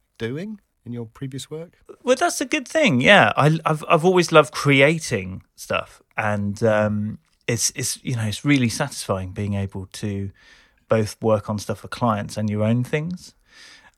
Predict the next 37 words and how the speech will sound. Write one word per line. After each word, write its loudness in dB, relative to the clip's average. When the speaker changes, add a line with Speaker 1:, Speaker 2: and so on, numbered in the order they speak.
Speaker 2:
and -2
having 0
that -4
flexibility -2
to -12
pick -6
and -2
choose -2
what -8
you're -6
gonna 0
work 4
on. -2
Whereas, 6
like, 6
much 2
as -2
I 8
loved 4
working 6
in 0
radio, 0
ultimately 0
it's, -12
it -10
can 2
only 6
ever 2
become, 0
like, -4
a -8
f-, -14
a -8
churning 2
out -6
of -8
stuff. -2